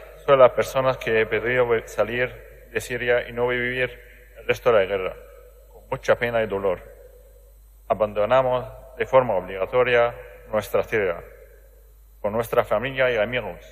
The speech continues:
porque fuimos perseguidos. Les voy a contar un poco nuestra situación ante la guerra. Como saben, Siria es una tierra nombrada en la Biblia.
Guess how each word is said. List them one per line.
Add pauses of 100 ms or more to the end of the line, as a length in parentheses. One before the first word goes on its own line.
(720)
porque
fuimos
perseguidos. (1200)
Les
voy
a
contar
un
poco
nuestra
situación
ante
la
guerra. (1300)
Como
saben,
Siria
es
una
tierra
nombrada
en
la
Biblia.